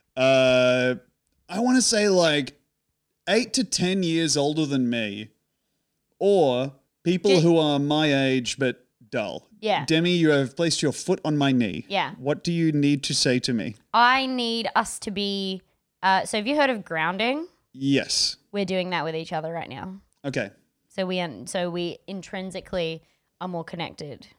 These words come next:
Speaker 1: Okay. I'm sorry for my disconnection. I was writing down a timestamp so I could warn
Speaker 2: I
Speaker 1: Brendan
Speaker 2: know
Speaker 1: when
Speaker 2: you
Speaker 1: your
Speaker 2: were,
Speaker 1: sniff
Speaker 2: and
Speaker 1: happened.
Speaker 2: what I think is interesting about that, Tom,
Speaker 1: Mm.
Speaker 2: Is that you could write the timestamp and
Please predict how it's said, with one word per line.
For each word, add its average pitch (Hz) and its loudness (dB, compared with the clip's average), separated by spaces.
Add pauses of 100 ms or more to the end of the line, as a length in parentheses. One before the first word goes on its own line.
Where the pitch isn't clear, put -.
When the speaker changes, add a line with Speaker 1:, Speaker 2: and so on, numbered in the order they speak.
(120)
Speaker 1:
Okay. 120 -6 (680)
I'm 127 -2
sorry 135 2
for 147 -4
my 131 2
disconnection. 113 -4 (340)
I 135 0
was 135 0
writing 147 2
down 135 2
a 127 2
timestamp 120 -4
so - -4
I 113 -4
could 113 -6
warn 131 2
Speaker 2:
I 196 6
Speaker 1:
Brendan 240 2
Speaker 2:
know 240 2
Speaker 1:
when 240 2
Speaker 2:
you 226 0
Speaker 1:
your 220 2
Speaker 2:
were, 180 2
Speaker 1:
sniff 175 2
Speaker 2:
and 208 -2
Speaker 1:
happened. 202 -4
Speaker 2:
what 214 2
I 214 2
think 214 -8 (320)
is 196 -4
interesting 196 -12
about 185 0
that, 175 0
Tom, 208 -4 (240)
Speaker 1:
Mm. 104 -4 (320)
Speaker 2:
Is 214 -8
that 185 -2
you 226 -4
could 240 -6
write 214 2
the 202 -8
timestamp 190 -6 (600)
and 180 -4